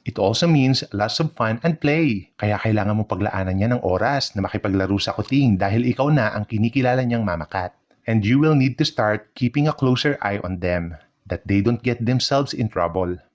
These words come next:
Kitten require a lot of supervision and hands-on bonding playtime between the ages of two to four months. Kapag nasa edad apat hanggang anim na buwan na ang iyong napulot na kuting, they will start entering adolescence. This is when they are generally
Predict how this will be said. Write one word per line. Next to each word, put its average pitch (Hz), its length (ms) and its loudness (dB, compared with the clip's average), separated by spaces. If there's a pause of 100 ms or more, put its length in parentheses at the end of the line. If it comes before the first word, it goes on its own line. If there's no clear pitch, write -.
(240)
Kitten 127 320 0
require 127 400 0
a - 20 -2
lot 104 140 0
of 113 160 -4
supervision 117 880 -2 (160)
and 92 160 -8
hands-on 131 480 -2
bonding 98 400 0
playtime 90 640 -6
between 110 320 -4
the 143 160 -2
ages 143 480 0
of - 240 -6
two 147 160 4
to 131 80 0
four 104 240 0
months. 107 480 -4 (240)
Kapag 180 240 0
nasa 180 240 0
edad 147 240 0
apat 127 400 -2
hanggang 117 320 -2
anim 110 160 0
na 104 160 -2
buwan 95 160 -2
na 113 240 -2
ang 107 80 -8
iyong 101 160 2
napulot 98 400 0
na 117 80 -4
kuting, 127 480 0 (240)
they 123 160 2
will 175 160 2
start 147 480 -2
entering 131 480 -2
adolescence. 90 880 -2 (160)
This 139 240 2
is - 160 0
when 143 480 0
they 120 160 -2
are 110 160 0
generally 131 720 0